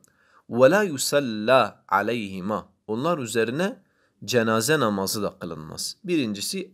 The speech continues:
eşşehidu, şehit, fi ma'raketil müşrikine, müşriklerle savaşa giren şehit nedir? O yıkanmaz ve namazı da kılınmaz. Çünkü şey, namaz zaten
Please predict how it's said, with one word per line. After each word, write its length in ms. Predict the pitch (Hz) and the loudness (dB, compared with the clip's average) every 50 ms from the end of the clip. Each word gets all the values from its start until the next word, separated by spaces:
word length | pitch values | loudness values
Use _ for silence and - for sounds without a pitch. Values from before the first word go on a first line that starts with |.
| - | -4
eşşehidu, 680 | 123 120 - - - 110 107 135 135 113 87 87 78 - _ | -4 -2 -2 -2 -2 -4 -2 -2 -2 -4 -4 -6 -12 -16 _
şehit, 560 | - - - - 95 101 139 170 185 185 - _ _ _ _ _ _ _ _ _ | -12 -8 -6 -6 -4 -4 -4 -6 -6 -8 -12 _ _ _ _ _ _ _ _ _
fi 160 | - - 104 104 | -10 -6 -4 2
ma'raketil 640 | 107 101 98 107 123 135 135 - 107 92 - 92 92 | 4 6 6 6 6 2 0 -2 -8 -8 -8 -8 -8
müşrikine, 720 | 92 90 90 - - 98 92 - 101 95 87 78 73 - _ _ _ _ _ _ _ _ - | -8 -8 -8 -8 -10 -10 -12 -10 -8 -8 -8 -8 -10 -14 _ _ _ _ _ _ _ _ -12
müşriklerle 1000 | 110 113 117 - - - 113 - - 160 156 160 135 120 120 127 156 185 185 180 - _ _ _ _ _ | -8 -6 -6 -4 -4 -6 -6 -8 -4 0 2 2 2 2 4 2 2 2 0 -4 -12 _ _ _ _ _
savaşa 840 | - - - - 110 104 104 107 104 - - 131 113 92 - - _ _ _ _ _ - 104 92 | -6 -4 -2 0 2 4 4 4 2 4 4 4 4 4 2 -4 _ _ _ _ _ -14 -14 -12
giren 460 | 92 98 107 107 120 135 160 175 208 - _ _ _ _ - | -10 -6 -2 2 2 2 2 2 -6 -12 _ _ _ _ -12
şehit 480 | - - - 101 104 131 160 156 - | -8 -6 -4 -4 -2 -4 -4 -6 -6
nedir? 300 | 170 143 123 107 151 165 - _ - | -4 -4 -4 -2 -4 -8 -10 _ -4
O 180 | 131 135 147 | -4 -2 -2
yıkanmaz 800 | 185 190 110 - - - 95 92 101 117 139 165 170 - - 120 | -4 -6 -8 -8 -8 -6 -6 -4 -4 -2 -2 -4 -4 -6 -4 -2
ve 120 | 117 110 | -2 0
namazı 400 | 104 98 98 98 101 107 147 156 | 0 0 -2 -2 -4 -4 -4 -2
da 160 | 139 127 131 - | -2 -2 -2 -2
kılınmaz. 600 | - 104 87 82 87 82 82 78 - - - - _ _ _ _ _ _ _ _ _ _ _ _ _ _ | -6 -8 -8 -6 -8 -8 -8 -8 -8 -8 -10 -12 _ _ _ _ _ _ _ _ _ _ _ _ _ _
Çünkü 260 | - 233 202 185 170 | -12 -10 -6 -6 -4
şey, 500 | - - - 160 151 151 - - 139 143 | -4 -4 -4 -4 -4 -4 -4 -6 -6 -4
namaz 360 | 147 147 156 185 190 180 156 | -4 -2 -2 -2 -2 -4 -2
zaten 420 | 151 160 156 151 - 160 165 156 | -2 -2 -2 -2 -2 -2 -2 -4